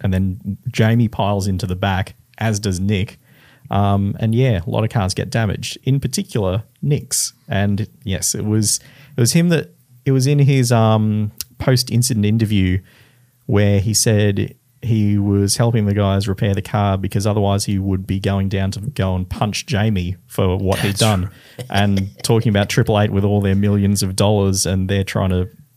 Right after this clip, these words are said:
Speaker 1: scra-, scrounge together the bits to put,
Speaker 2: Yeah.
Speaker 1: put their, their rig back together.
Speaker 2: Which, of
Speaker 1: So,
Speaker 2: course, was the Lucas Dumbrell
Speaker 1: which was a
Speaker 2: you know,
Speaker 1: Triple Eight
Speaker 2: car.
Speaker 1: built car.
Speaker 2: Which, yeah, originally was a
Speaker 1: <laughs>
Speaker 2: Triple Eight car, yeah. A-, and that's the weekend, too, that started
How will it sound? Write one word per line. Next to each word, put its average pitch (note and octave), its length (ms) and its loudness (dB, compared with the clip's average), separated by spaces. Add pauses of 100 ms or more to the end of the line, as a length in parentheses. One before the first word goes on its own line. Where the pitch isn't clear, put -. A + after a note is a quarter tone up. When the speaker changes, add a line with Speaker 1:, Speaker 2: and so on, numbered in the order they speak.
(200)
Speaker 1:
scra-, - 480 -2
scrounge G2+ 340 0
together F#2 300 -2
the F2+ 80 -2
bits G2+ 300 -4
to F#2 220 0
put, G2+ 200 -6
Speaker 2:
Yeah. G2 280 -4
Speaker 1:
put G2 160 0
their, G#2 360 0 (300)
their D#3 180 0
rig G2 180 2
back F2 220 -4
together. F#2+ 380 -6 (460)
Speaker 2:
Which, A2+ 180 -6
of G#2+ 80 -6
Speaker 1:
So, G2 60 -4
Speaker 2:
course, G2 280 -2
was F2 160 -12
the F2+ 60 -10
Lucas F2+ 340 -8
Dumbrell F2 640 -8 (200)
Speaker 1:
which C3 140 -6
was C3 120 0
a - 20 0
Speaker 2:
you B2+ 160 -4
know, - 60 -4
Speaker 1:
Triple C3 120 0
Eight - 60 -2
Speaker 2:
car. F#2 80 -4
Speaker 1:
built F#3+ 200 -2
car. E3 300 0 (220)
Speaker 2:
Which, A#2 220 -4
yeah, B2 180 2
originally G#2+ 420 2
was D#3 120 2
a - 40 -8
Speaker 1:
<laughs> - 0 -
Speaker 2:
Triple F#2+ 280 -6
Eight F#2 100 -8
car, G#2+ 300 -4
yeah. G2+ 140 -4 (300)
A-, - 200 -8
and D3+ 100 -2
that's A3+ 280 -4
the E3 120 -8
weekend, A#2+ 560 -4
too, G#2 380 -4
that F#2+ 200 -6
started F#2+ 760 -6